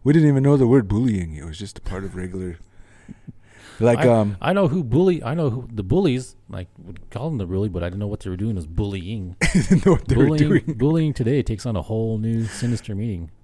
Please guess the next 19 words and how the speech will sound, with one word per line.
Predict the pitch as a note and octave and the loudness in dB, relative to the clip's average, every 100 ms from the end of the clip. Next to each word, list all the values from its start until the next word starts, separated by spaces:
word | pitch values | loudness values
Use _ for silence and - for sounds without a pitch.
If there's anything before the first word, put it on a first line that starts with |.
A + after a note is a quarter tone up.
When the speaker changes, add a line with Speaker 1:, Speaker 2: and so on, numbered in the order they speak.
| - | -2
Speaker 1:
Like | A2 G#2 | 2 2
Johnny | G2+ A2 A#2 A#2 | 4 4 4 4
on | G2+ | 2
Cobra | F#2+ A2+ A#2+ | 4 2 2
Kai, | - C3+ C3+ | 0 0 2
how | A#2+ | 2
he | A#2 G2+ | 2 2
talks | G#2 F2 | 0 -4
to | - | -4
his | G#2+ - | -6 -4
kids. | - D#3 E3 - - - - _ - | -2 -2 -4 -16 -20 -20 -20 _ -14
I | G#2+ | -8
mean, | G#2 | -8
his, | G2+ F#2+ - | -8 -10 -10
um, | F#2+ F#2 | -10 -10
students. | - A#2+ C#3+ C3 - - _ | -4 -2 -2 -4 -14 -20 _
Speaker 2:
Yeah. | - F#2 D#2 _ _ _ _ _ _ _ _ _ - _ - - - | -6 -6 -6 _ _ _ _ _ _ _ _ _ -20 _ -20 -20 -16
He's | F#2 F2 | -12 -10
a | E2 D#2+ | -12 -14